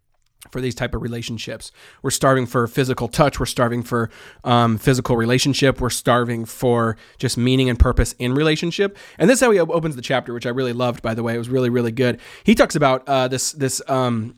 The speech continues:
social, social psychologist, Matthew Lieberman, and how his research, and he's pointed to and shown this with data through M R I technology. This is fascinating,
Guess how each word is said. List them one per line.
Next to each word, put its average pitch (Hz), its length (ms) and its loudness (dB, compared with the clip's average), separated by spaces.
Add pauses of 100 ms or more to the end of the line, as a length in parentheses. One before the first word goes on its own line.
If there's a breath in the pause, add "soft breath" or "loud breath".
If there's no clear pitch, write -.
(140)
social, 190 360 2
social 190 720 0
psychologist, 143 920 0
Matthew 131 400 -4
Lieberman, 131 540 -2 (260 loud breath)
and 147 120 2
how 147 80 4
his 202 240 2
research, 156 600 2
and 147 120 0
he's 185 160 2
pointed 208 420 0
to 165 140 0
and 143 120 0
shown 208 360 0
this 139 180 0
with 170 160 2
data 160 320 2
through 135 220 2
M 139 120 2
R 143 140 2
I 139 80 2
technology. 139 580 -2
This 147 140 -2
is 147 80 -8
fascinating, 123 500 -4